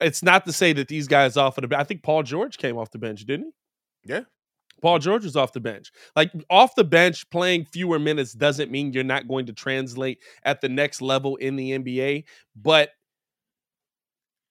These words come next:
Speaker 1: it means that you're going in feeling like either this guy's intangibles,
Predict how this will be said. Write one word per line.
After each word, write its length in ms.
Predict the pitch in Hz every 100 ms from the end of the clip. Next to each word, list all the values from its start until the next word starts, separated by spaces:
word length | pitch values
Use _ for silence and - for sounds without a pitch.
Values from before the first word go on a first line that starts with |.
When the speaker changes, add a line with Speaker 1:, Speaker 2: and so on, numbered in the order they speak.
| _ _ _
Speaker 1:
it 160 | 220 220
means 400 | 240 254 226 175
that 160 | 214 170
you're 200 | 185 196
going 420 | 160 190 202 196
in 140 | 190
feeling 400 | 175 190 185 180
like 280 | 175 170 156 -
either 260 | 175 160
this 200 | 151 151
guy's 300 | 151 156 143
intangibles, 960 | 143 - 156 151 147 143 151 147 127